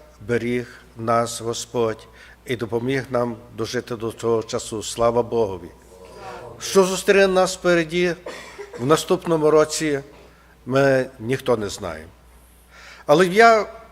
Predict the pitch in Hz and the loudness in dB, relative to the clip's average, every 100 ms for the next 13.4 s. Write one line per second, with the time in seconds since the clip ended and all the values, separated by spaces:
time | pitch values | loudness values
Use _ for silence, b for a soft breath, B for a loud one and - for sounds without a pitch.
0 | - - 139 131 - 165 - 214 - 151 | -20 -20 -18 -8 4 4 6 4 4 2
1 | 156 180 185 160 160 160 147 139 - 160 | 2 2 -2 -2 -2 0 -2 -4 -6 -6
2 | 131 127 127 117 98 - - - - - | -4 -2 0 -2 -2 -8 -20 -20 -20 -20
3 | _ _ _ b b b b 143 220 214 | _ _ _ b b b b 2 2 2
4 | - 156 175 156 135 147 147 135 131 123 | -2 0 0 0 6 6 6 0 -2 -2
5 | 123 - 131 - 120 120 107 98 117 156 | -4 -2 -2 -2 -2 -2 -4 -4 -2 -2
6 | 143 143 151 - - - B B B B | -4 -4 -4 -8 -16 -20 B B B B
7 | - 139 - 139 131 131 123 - 160 160 | -4 -2 0 0 -2 -2 -4 -2 2 2
8 | 147 143 104 143 139 143 135 127 127 127 | 2 -2 0 2 2 0 -2 0 0 0
9 | 127 - - 120 117 - 117 110 120 113 | -4 -8 -6 -6 -6 -8 -6 0 0 -2
10 | - 117 127 123 127 B B B B B | -6 -4 -2 -2 -2 B B B B B
11 | - 117 123 147 156 - 147 143 147 - | -8 -4 4 6 4 -2 -2 0 0 0
12 | 156 143 151 160 151 - 185 175 175 143 | -2 -2 -2 -2 -4 -2 -2 -2 -2 -2
13 | 123 143 143 - | 4 4 4 0